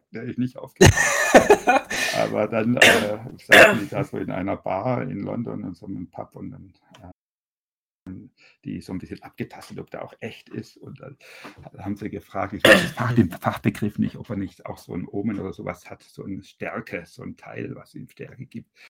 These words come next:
Speaker 1: Und ich
Speaker 2: Mhm.
Speaker 1: gesagt, ja, äh, dann war er ganz erschrocken, hat er sich vorher nicht überlegt. Und dann sagt, aber das heißt so geheim, das müsst ihr aufschreiben.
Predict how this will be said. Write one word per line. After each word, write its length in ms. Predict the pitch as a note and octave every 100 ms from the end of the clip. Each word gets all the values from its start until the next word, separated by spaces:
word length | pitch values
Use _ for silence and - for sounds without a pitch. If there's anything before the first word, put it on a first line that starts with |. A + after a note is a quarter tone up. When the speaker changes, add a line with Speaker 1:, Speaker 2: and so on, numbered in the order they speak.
| _ _ _ -
Speaker 1:
Und 80 |
ich 60 | D3
Speaker 2:
Mhm. 0 |
Speaker 1:
gesagt, 160 | D3+ F3
ja, 640 | - A2+ - B2 C3 C3
äh, 60 | G#2+
dann 100 | F#2+
war 80 | F#2+
er 40 |
ganz 140 | G2+ G2
erschrocken, 380 | F#2 A#2+ -
hat 80 | F#2+
er 40 | G2+
sich 140 | F#2
vorher 220 | A2+ G2+
nicht 120 | A2
überlegt. 440 | A#2 - F2+ B2+ B2+
Und 40 |
dann 60 | G2
sagt, 160 | - -
aber 140 | G#2
das 80 | G#2
heißt 120 | G#2
so 140 | C3+ C3
geheim, 340 | C3 A2+ A#2
das 120 | A#2+
müsst 200 | A#2 A2+
ihr 100 | C3
aufschreiben. 540 | - D3 - A2 C3+